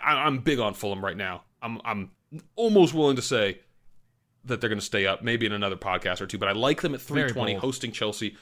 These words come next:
Speaker 2: Very
Speaker 1: who are
Speaker 2: bold.
Speaker 1: in a bit of chaos, bit of disarray. My donkey, James, this is a value bet. I can't believe that the spread in this game is minus one and a half to City. Tottenham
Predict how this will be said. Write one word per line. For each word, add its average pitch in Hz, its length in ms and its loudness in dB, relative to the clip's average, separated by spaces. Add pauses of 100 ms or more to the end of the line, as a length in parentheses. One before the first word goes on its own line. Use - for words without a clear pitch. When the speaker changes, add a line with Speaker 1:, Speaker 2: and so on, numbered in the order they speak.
(120)
Speaker 2:
Very 170 200 -2
Speaker 1:
who 113 60 2
are - 40 -4
Speaker 2:
bold. 101 120 -6
Speaker 1:
in 143 100 2
a - 40 2
bit 123 180 4
of 113 120 -4
chaos, 95 500 -4 (360)
bit 147 120 -2
of 123 100 -4
disarray. 92 540 -2 (840)
My 117 160 -2
donkey, 131 420 2
James, 107 540 0 (380)
this 101 120 -10
is 107 100 -6
a 117 80 0
value 113 460 6
bet. 95 360 0 (240)
I - 80 -18
can't - 340 -8
believe 113 480 -4
that 98 140 -12
the 101 60 -10
spread - 460 -2
in 143 80 0
this 123 160 -2
game 107 220 -4
is 104 120 -4
minus 117 520 -4
one 117 160 -4
and 104 100 -4
a 98 40 -2
half 107 340 -4
to 101 100 -6
City. 95 480 -4 (280)
Tottenham 143 500 2